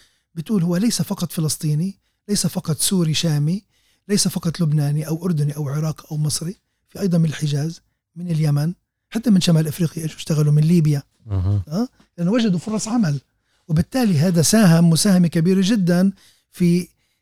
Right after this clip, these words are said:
Speaker 1: إعادة تشكيل المدينة بصيغها الجديدة. وهلأ اللي بيميز هنا الحياة الاقتصادية الاجتماعية اللي بتروح مع بعض.
Speaker 2: أها.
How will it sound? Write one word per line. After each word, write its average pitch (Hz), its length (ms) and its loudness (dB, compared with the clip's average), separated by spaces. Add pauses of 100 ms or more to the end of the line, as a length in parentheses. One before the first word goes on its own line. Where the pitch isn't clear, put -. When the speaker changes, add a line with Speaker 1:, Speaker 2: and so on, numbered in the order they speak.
(120)
Speaker 1:
إعادة 254 320 2
تشكيل 214 480 2
المدينة 165 680 4 (420)
بصيغها 160 1080 0
الجديدة. 143 480 -2
وهلأ 269 240 2
اللي 233 120 4
بيميز 220 480 4
هنا 180 320 2 (520)
الحياة 180 500 0 (100)
الاقتصادية 170 640 0
الاجتماعية 160 420 0
اللي 156 120 2
بتروح - 220 -2
مع 143 120 0
بعض. 160 300 -2 (240)
Speaker 2:
أها. 98 200 0